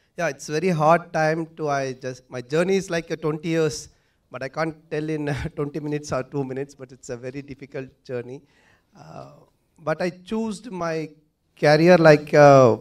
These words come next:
I want to entertainment the people, the audience. So from my school time or college time,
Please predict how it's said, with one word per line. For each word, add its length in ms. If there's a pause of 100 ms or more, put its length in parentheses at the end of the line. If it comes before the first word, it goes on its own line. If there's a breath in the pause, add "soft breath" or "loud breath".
(100)
I 100
want 200
to 80
entertainment 520
the 80
people, 440 (380 soft breath)
the 100
audience. 600 (640)
So 640
from 220
my 400
school 380
time 400
or 80
college 420
time, 400